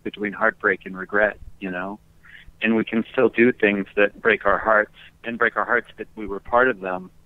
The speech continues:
But that's really different than, um, than regret, which is wishing that didn't happen. And that, to me, generally, I think maybe that's what you're saying too. It, it really means that you haven't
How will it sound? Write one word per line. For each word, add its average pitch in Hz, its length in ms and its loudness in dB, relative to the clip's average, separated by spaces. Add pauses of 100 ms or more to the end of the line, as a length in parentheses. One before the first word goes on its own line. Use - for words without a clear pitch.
(520)
But 117 120 -2
that's 123 240 0
really 113 200 4
different 110 540 -4
than, 104 500 -4 (200)
um, 95 500 -8 (1200)
than 107 400 0
regret, 110 600 4
which 110 220 -10
is 101 100 -12 (640)
wishing 120 480 -4
that 101 160 -4
didn't 98 280 -6
happen. 101 480 -4
And 90 120 -14
that, 101 160 -6 (320)
to 117 80 -8
me, 117 220 2
generally, 101 480 0
I 101 80 2
think 110 240 -12
maybe 98 240 -4
that's 98 240 -4
what 95 100 -14
you're 104 220 -8
saying 101 320 -2
too. 113 160 6
It, - 240 -2
it 110 220 0
really 107 240 2
means 107 340 -2
that 101 120 -8
you 98 120 -4
haven't 107 380 0